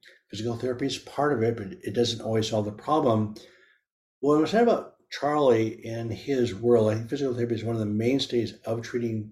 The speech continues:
pain in general, especially chronic pain. And the physical therapy has been adopted. It's really quite at least ten years ahead of the medical profession. And, um, so, Charlie, welcome to the show. And what we did in the first time, we talked about a program called Lynn Health, uh,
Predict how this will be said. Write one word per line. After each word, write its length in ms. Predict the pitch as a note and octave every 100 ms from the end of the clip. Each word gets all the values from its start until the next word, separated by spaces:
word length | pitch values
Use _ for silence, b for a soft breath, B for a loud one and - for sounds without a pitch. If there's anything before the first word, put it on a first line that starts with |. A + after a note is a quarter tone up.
| -
pain 140 | - A2
in 120 | F#2+
general, 240 | G#2 G#2
especially 440 | G#2+ - B2+ B2 C3
chronic 360 | - G#2 F#2+
pain. 460 | - F#2 F2+ A2 A#2 B B B B B
And 100 | A#2+
the 80 | A#2
physical 220 | C#3 C#3
therapy 240 | G#2 A#2+ B2+
has 100 | A#2
been 160 | B2
adopted. 480 | A2 G#2 A2+ A2+ A#2
It's 140 | G#2+ G3+
really 120 | F#3+
quite 400 | - D3 D#3 -
at 140 | A#2+
least 280 | C3 F3+ -
ten 140 | C#3
years 220 | B2+ A#2+ A2+
ahead 300 | - G#2+ G#2+
of 40 |
the 60 | G2
medical 340 | A2 A2 A#2
profession. 680 | A#2 - G2+ F#2+ F#2+ G2 G#2 b b b b _ -
And, 400 | A#2+ A#2+ A#2+ A#2
um, 580 | A#2 A2+ A#2 A2+ A#2 - _ _ _ -
so, 320 | - C#3+ C3+
Charlie, 260 | - D3+ D#3+
welcome 280 | E3 E3
to 40 | F3+
the 60 |
show. 320 | - B2+ A#2+ B2
And 260 | B2 C#3
what 140 | D#3+ E3
we 100 | D#3
did 160 | G#3
in 60 | A#3
the 80 | F#3
first 240 | D#3 D3+
time, 180 | C3 B2+
we 60 |
talked 160 | B2 C#3
about 340 | C3 A#2+ A#2 -
a 60 | A2
program 400 | - C3+ B2+ A#2
called 260 | A#2+ G2
Lynn 240 | G#2 B2+ B2+
Health, 400 | A#2 A2+ - -
uh, 80 | B2+